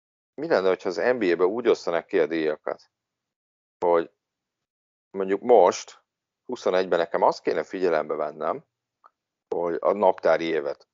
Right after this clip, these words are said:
Tehát, hogy gyakorlatilag az előző idény alapszakaszának második felét, aztán a rájátszást, aztán a mostani alapszakasznak az első, mit tudom én,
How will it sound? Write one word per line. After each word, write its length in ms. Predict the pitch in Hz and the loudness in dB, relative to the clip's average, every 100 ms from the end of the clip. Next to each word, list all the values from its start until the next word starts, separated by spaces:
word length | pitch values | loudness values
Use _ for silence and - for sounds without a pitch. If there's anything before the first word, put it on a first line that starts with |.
| _ | _
Tehát, 180 | - - | -18 -8
hogy 120 | 98 | -4
gyakorlatilag 800 | 90 120 - 101 85 - 73 71 _ _ _ _ _ _ _ - | 4 4 4 2 2 -2 -10 -10 _ _ _ _ _ _ _ -8
az 260 | 82 76 - | -6 -6 -4
előző 420 | 107 113 95 85 | 2 2 2 0
idény 260 | 82 80 | -2 -4
alapszakaszának 1000 | 73 98 87 - - 80 - 80 76 - | 0 2 2 -2 -6 -6 -8 -8 -8 -12
második 520 | 80 82 85 101 107 | -4 -4 -2 -6 -8
felét, 540 | - 113 110 123 127 - _ _ _ _ _ | -2 0 2 2 -2 -8 _ _ _ _ _
aztán 400 | - 90 - 78 | -4 -2 -2 -4
a 60 | 73 | -2
rájátszást, 1000 | 73 73 78 98 - - 127 156 - _ _ _ _ _ - | -2 0 0 -2 -4 0 0 0 -6 _ _ _ _ _ -6
aztán 340 | 104 - 98 | -6 -2 -2
a 40 | |
mostani 640 | 104 107 - 87 90 87 - | 2 0 0 -6 -4 -6 -6
alapszakasznak 880 | - 92 85 - 87 85 82 85 - | 0 2 2 -2 -6 -4 -6 -8 -6
az 100 | 80 | 0
első, 520 | 82 76 - 78 76 - | 0 0 -4 -4 -4 -6
mit 220 | 76 69 | -12 -12
tudom 300 | 73 73 73 | -10 -8 -6
én, 200 | 73 | -8